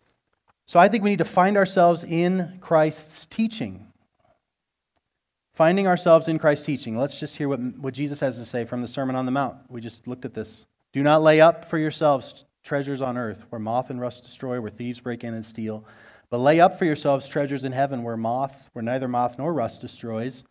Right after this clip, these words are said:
and where thieves do not break in and steal. For where your treasure is, there your heart will be also. The eye is the lamp of the body. So if your eye is healthy, your whole body will be full of light. But if your eye is bad, your whole body will be full of darkness.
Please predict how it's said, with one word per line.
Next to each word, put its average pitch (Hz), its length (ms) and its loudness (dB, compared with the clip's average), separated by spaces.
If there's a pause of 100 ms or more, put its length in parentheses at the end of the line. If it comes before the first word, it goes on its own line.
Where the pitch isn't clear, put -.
(500)
and 135 120 0
where 139 100 0
thieves 151 280 -2
do 160 100 0
not 175 300 6
break 127 220 0
in 120 100 -4
and 117 100 -6
steal. 117 380 -6
For 139 160 -8
where 143 160 0
your 139 140 -2
treasure 147 400 -2
is, 127 160 -2
there 127 140 -2
your 127 120 -2
heart 120 160 -2
will 117 80 -10
be 117 100 -4
also. 117 520 -4 (920)
The 123 140 2
eye 151 240 8
is 160 180 0
the 139 120 0
lamp 139 260 0
of 131 80 -6
the 127 100 -4
body. 139 460 2 (220)
So 156 360 -2
if 143 160 -4
your 135 160 0
eye 151 160 4
is 139 160 -2
healthy, 151 360 -2
your 131 200 -4
whole 139 180 -4
body 131 280 2
will 117 100 -4
be 117 80 -6
full 120 200 -8
of 113 100 -12
light. 113 220 -4
But 127 100 -10
if 123 100 -12
your 117 140 -8
eye 135 420 0
is 120 280 -8
bad, 131 440 2
your 120 120 -6
whole 123 140 -6
body 120 280 0
will 113 120 -6
be 110 120 -8
full 113 260 -10
of 98 120 -14
darkness. 123 640 -6